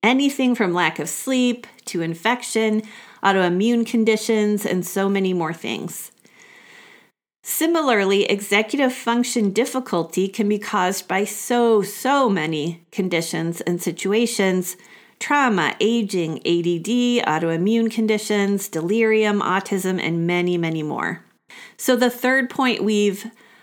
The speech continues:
uh, really focused on here so far is that executive function is not specific to A D D. So many, many things can trigger this executive function problem.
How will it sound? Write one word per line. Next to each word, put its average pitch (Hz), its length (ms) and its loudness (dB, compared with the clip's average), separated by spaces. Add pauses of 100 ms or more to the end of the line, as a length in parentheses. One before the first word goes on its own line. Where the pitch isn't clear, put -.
(160)
uh, 175 260 0
really 208 320 2
focused 220 600 0
on 226 280 2
here 233 220 2
so 202 240 -2
far 208 420 0
is 226 240 0
that 208 200 0
executive 208 640 0
function 214 680 0
is 202 280 -2
not 196 440 2
specific - 1000 -4
to - 160 -2
A 160 180 -2
D 139 140 -6
D. - 380 -8 (560)
So 202 220 2
many, 226 480 4
many 202 380 2
things 165 760 -6 (280)
can 190 280 0
trigger 240 520 0
this 175 280 0
executive 170 560 -2
function 165 500 -6
problem. 104 600 -6